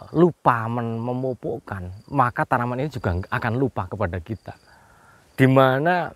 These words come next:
petani kita rata-rata adalah ketika panen ingat, ketika mupuk lupa.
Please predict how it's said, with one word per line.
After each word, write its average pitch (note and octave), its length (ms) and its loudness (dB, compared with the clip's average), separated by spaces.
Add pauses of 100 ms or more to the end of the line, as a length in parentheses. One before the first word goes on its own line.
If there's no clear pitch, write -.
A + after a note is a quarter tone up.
(680)
petani D3+ 480 0
kita C#3+ 480 2
rata-rata C3+ 720 2
adalah A#2 240 0
ketika C3 400 4
panen B2+ 320 0
ingat, A2+ 400 -6 (400)
ketika B2 320 -2
mupuk C3 320 -2
lupa. B2 560 -6